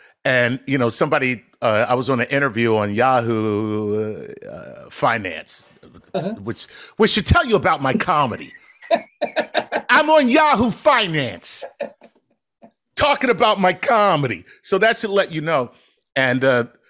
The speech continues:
Speaker 1: the guy said something about a joke that I do, and, and, and at the end, it's, you know, I'm, I'm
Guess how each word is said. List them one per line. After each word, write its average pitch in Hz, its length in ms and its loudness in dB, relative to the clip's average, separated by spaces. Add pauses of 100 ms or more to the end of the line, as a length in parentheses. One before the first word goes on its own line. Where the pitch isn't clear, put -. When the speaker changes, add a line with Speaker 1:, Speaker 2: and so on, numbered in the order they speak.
(140)
Speaker 1:
the 135 80 -6
guy 156 320 0
said 151 300 -2
something 131 280 -4
about 117 240 0
a 107 40 -4
joke 135 360 -4
that 117 100 -4
I 107 100 0
do, 113 300 -4
and, 107 160 -4 (540)
and, 104 240 -4
and 104 100 -4
at 107 160 -2
the 107 160 -6
end, 101 160 0
it's, - 320 -8
you 104 120 -12
know, 90 120 -10
I'm, 90 160 -12 (100)
I'm 90 300 -12